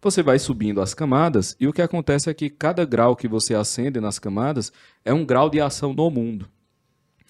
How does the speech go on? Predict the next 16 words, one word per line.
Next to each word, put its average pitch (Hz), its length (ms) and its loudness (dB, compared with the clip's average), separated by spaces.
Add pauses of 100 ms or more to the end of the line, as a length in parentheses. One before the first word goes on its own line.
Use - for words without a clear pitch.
(160)
Então, 113 120 -4
se 110 80 -2
você 139 160 0
notar, 143 280 0
você 113 120 -4
pega 120 240 -2
a 110 40 0
criança 117 580 -2
ali, 110 220 0
qual 156 180 -2
é - 20 0
o 147 40 -6
grau 147 180 -2
de 139 100 -2
ação 135 260 -4
dela? 98 280 -4